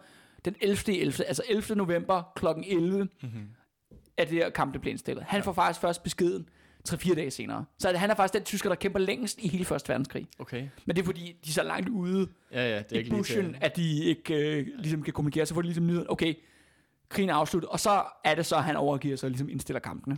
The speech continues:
Speaker 2: Ja.
Speaker 1: Men der har han så fastholdt, han har dræbt fire hundrede tusind afrikanere, han har fastholdt, øh, hundrede og tres tusind, øh, allierede styrker igennem fire år.
Speaker 2: Ja.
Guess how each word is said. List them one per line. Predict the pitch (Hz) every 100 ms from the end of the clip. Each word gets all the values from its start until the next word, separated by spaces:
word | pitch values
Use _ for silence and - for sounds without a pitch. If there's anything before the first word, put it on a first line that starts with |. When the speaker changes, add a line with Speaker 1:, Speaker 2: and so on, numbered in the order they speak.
| -
Speaker 2:
Ja. | - - -
Speaker 1:
Men | -
der | 202
har | 214
han | 202
så | 208 202 - _ -
fastholdt, | 190 185 - 190 165 - - _
han | -
har | -
dræbt | 160 240 - -
fire | - 302
hundrede | 269 247
tusind | 240 208
afrikanere, | 185 170 185 180 185 180 175 _ - - -
han | -
har | 151
fastholdt, | 185 208 214 214 180 - -
øh, | 170 135
hundrede | 127 - 233 233
og |
tres | 208 202 190
tusind, | - 185 165 220 208 -
øh, | 165 143 135 - 370 180 -
allierede | 151 165 175
styrker | - 147 147
igennem | - 147 147
fire | - 127
år. | 87 - -
Speaker 2:
Ja. | -